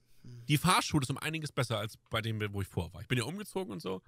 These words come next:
und irgendwann habe ich's dann einfach verkackt und hab's dann irgendwann nicht mehr gemacht, weil ich einfach auch zu faul war und auch ein bisschen Schiss hatte davor. Und dann hatte ich ja jetzt vorgestern am achten, am Mittwoch, wann war da der Mittwoch?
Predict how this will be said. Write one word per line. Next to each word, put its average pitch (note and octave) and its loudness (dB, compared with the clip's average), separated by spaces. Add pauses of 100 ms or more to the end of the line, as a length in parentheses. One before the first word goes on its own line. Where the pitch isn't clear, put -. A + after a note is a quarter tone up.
(380)
und B2+ 0
irgendwann C3+ 6
habe C#3 6
ich's C#3 0
dann C#3+ -4
einfach B2 0
verkackt B2+ 2
und D3 0
hab's - -2
dann B2+ -6
irgendwann A#2+ 2
nicht A#2+ 2
mehr A2+ 2
gemacht, A#2 2
weil A2+ 4
ich G#2+ -4
einfach G#2 -2
auch G#2 -2
zu G#2+ -4
faul E3+ 4
war E3+ 4
und A#2+ 4
auch G2+ 2
ein G#2+ 0
bisschen G2+ -4
Schiss - -6
hatte E3+ 0
davor. D3+ 2 (920)
Und C3 4 (1800)
dann D#3 4
hatte G#3 10
ich - 6
ja G3 10
jetzt F3 6 (200)
vorgestern A#3+ 8 (280)
am D#3+ 2 (1300)
achten, - 0
am F3 2
Mittwoch, B2 4
wann A#2+ -6
war D3+ -4
da G#2+ -6 (220)
der G#2 -10
Mittwoch? G2 -10